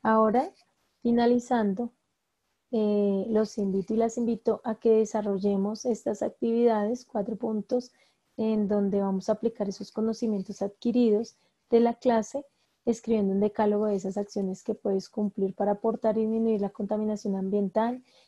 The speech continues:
escribir un ejemplo de los tipos de contaminantes existentes de acuerdo a esa clasificación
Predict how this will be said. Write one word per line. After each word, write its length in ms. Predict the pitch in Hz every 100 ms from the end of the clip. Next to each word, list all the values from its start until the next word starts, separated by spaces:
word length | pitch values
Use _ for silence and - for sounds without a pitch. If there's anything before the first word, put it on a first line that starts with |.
| _
escribir 380 | 226 - 220 208
un 120 | 190
ejemplo 420 | 196 208 196 208
de 100 | 208
los 180 | 208 202
tipos 260 | 202 - 196
de 100 | -
contaminantes 720 | 196 202 208 208 196 190 _
existentes 800 | 196 - 202 - - 196 190 190
de 40 | 208
acuerdo 220 | 214 185
a 40 |
esa 140 | 180 190
clasificación 920 | - 196 202 220 - 190 - 240 302